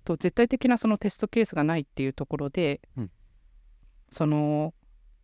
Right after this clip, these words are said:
Speaker 1: が漫然とテストをしてると、なんかそのリスクが高い結果につながるような、その重要な箇所の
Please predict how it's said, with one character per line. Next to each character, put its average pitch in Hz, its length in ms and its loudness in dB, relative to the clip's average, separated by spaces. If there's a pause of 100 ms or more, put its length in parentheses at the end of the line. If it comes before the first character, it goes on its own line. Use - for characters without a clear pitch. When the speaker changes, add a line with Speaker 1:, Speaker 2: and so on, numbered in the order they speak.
Speaker 1:
が 156 100 2
漫 208 220 2
然 247 200 4
と 254 100 0
テ 175 140 0
ス - 80 -12
ト 156 120 0
を - 20 -4
し - 80 -8
て 147 140 0
る 143 100 -4
と、 139 300 -2
な 151 80 -4
ん - 20 -2
か 123 100 -6
そ - 120 -8
の 147 80 -4
リ 208 120 -2
ス - 120 -12
ク 208 140 0
が 135 100 2
高 165 300 -2
い 143 80 2
結 - 260 -4
果 135 100 -2
に 139 300 0 (140)
つ - 100 -4
な 151 140 2
が 143 120 0
る 147 80 -2
よ 143 100 -2
う - 20 -4
な、 123 100 -6
そ - 120 -16
の 143 120 -10 (140)
重 180 160 -2
要 247 180 4
な 247 120 4
箇 - 140 -10
所 143 140 -2
の 123 180 -4